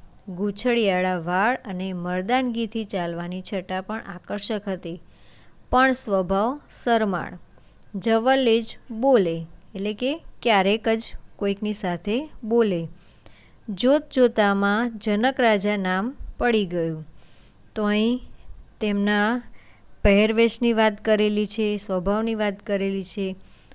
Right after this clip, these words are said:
અને એ જ કારણથી તેમનું જનક રાજા નામ પણ પડ્યું. બી એમાં વધુ સારા શિક્ષણના લોભે જૂનાગઢ ગયા, પણ એક સત્ર પછી પાછા એ ભાવનગર આવતા રહ્યા.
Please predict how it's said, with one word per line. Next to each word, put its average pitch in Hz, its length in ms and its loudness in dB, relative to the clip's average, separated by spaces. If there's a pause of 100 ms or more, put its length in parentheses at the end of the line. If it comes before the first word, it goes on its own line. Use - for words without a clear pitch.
(120)
અને 202 240 -4
એ 254 180 2
જ 247 100 -4
કારણથી 208 720 0
તેમનું 202 540 -2
જનક 208 380 -4
રાજા 196 340 0
નામ 180 240 -4
પણ 208 360 -4 (680)
પડ્યું. 180 400 -2 (1800)
બી 240 260 2
એમાં 294 320 2
વધુ 233 260 4
સારા 240 300 4
શિક્ષણના 226 640 -2
લોભે 202 600 0 (140)
જૂનાગઢ 202 640 0
ગયા, 180 400 -2 (280)
પણ 208 160 -2 (120)
એક 269 220 -2
સત્ર 214 400 0
પછી 208 320 -2
પાછા 196 480 0
એ 214 140 2
ભાવનગર 190 600 -2
આવતા 175 360 -2
રહ્યા. 170 320 -6